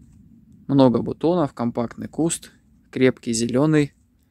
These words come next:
Все как надо. И цветет не рано, как раз сейчас январь месяц, наверное, во второй половине января только начнет зацветать. Что у нас интересного цветет?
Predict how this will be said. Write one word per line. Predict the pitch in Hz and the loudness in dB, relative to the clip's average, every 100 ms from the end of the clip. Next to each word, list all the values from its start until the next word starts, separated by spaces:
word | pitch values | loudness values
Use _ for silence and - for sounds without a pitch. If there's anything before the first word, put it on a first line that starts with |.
| _ _ _ _ | _ _ _ _
Все | - - 131 | -10 -4 -4
как | 139 - | -4 -6
надо. | 123 117 110 - _ _ _ _ _ _ _ | -6 -4 -6 -12 _ _ _ _ _ _ _
И | 135 139 127 120 - - | 4 6 6 4 0 -10
цветет | - 123 120 156 165 | -4 -4 -2 -4 -4
не | 123 123 | -8 -4
рано, | 120 143 147 123 | 0 2 2 -2
как | 113 - | -6 -6
раз | 117 | -6
сейчас | - 113 - | -6 -8 -8
январь | 113 113 120 139 | -8 -6 -2 0
месяц, | 127 113 117 - | 0 -2 -6 -6
наверное, | 120 117 113 110 - _ - | -2 -2 -4 -8 -16 _ -6
во | |
второй | 120 131 131 123 | 0 4 4 2
половине | 123 120 120 120 | 0 0 0 0
января | 120 120 127 156 | -2 -2 2 2
только | 160 123 - | 0 -4 -4
начнет | 113 113 - 117 | -6 -6 -8 -6
зацветать. | 113 - 107 - 107 - _ _ _ _ _ _ _ _ _ _ _ | -6 -8 -12 -14 -16 -16 _ _ _ _ _ _ _ _ _ _ _
Что | - - 160 | -14 0 4
у | 165 | 4
нас | 151 139 139 | 4 2 0
интересного | - 139 131 - 123 120 | 2 4 4 2 0 0
цветет? | - 127 - 104 | -2 -4 -2 -4